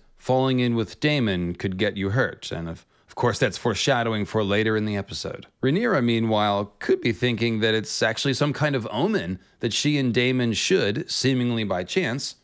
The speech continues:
return to King's Landing on the same day, at the same time, and only because she cut short her unsuitable suitor tour.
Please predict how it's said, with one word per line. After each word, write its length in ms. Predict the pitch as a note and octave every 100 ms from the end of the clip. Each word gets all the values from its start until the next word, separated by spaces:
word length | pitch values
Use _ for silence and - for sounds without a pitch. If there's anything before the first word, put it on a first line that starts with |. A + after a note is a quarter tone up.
| -
return 400 | - - G3 F#3
to 60 |
King's 420 | E3+ C#3 C3 -
Landing 480 | A2+ A#2 A#2 A#2 A2 -
on 160 | A#2
the 60 | B2+
same 420 | A#2 C3 B2+ B2
day, 320 | G#2 G2 D#2+ D#2+
at 120 | -
the 60 |
same 360 | - C3 D3+ D#3
time, 520 | - G2+ E2+ - G#2 -
and 340 | A#2 A#2 A2+
only 240 | A#2+ B2 A#2
because 520 | G2+ - D3 A#2 G2+
she 180 | - A2+
cut 240 | A#2 G#2
short 360 | - A#2+ G#2+ G#2+
her 200 | G#2+ F#2+
unsuitable 960 | G2+ A#2 G2 - C#3 B2 A2+ A2 G#2+
suitor 720 | - - D3+ A2+ F#2+ E2+ - -
tour. 460 | - G2+ E2+ -